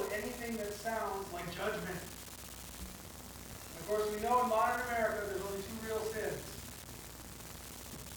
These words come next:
Seeming intolerant and seeming judgmental. Those are the two things that cannot, cannot stand.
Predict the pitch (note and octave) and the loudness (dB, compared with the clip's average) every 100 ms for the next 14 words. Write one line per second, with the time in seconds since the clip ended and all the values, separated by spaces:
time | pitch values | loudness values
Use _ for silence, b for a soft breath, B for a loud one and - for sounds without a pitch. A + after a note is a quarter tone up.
0 | - - - - - - F#3 F3+ E3+ F#3 | -10 -10 -10 -10 -8 -4 -2 0 0 2
1 | G#3+ A#3+ A#3+ B3 - - F3+ F3 F3 F#3+ | 6 6 6 2 -4 -8 -8 -8 -6 -6
2 | F#3+ D#3+ F#3 F3+ D#3+ D#3 - - - - | -4 -4 -2 -2 -2 -4 -6 -8 -8 -10
3 | - - - - - - - - E3+ F3+ | -10 -10 -10 -10 -8 -8 -8 -6 -2 0
4 | F#3 F#3 F3 F3 F3+ F3+ E3+ D#3 B2 D3 | 0 -2 -2 -4 -6 -6 -4 -4 -6 -6
5 | D3+ - B3 F3 F4 - - - - F#3+ | -6 -6 0 0 0 -4 -8 -6 -2 0
6 | G4 - D3+ | 0 0 -4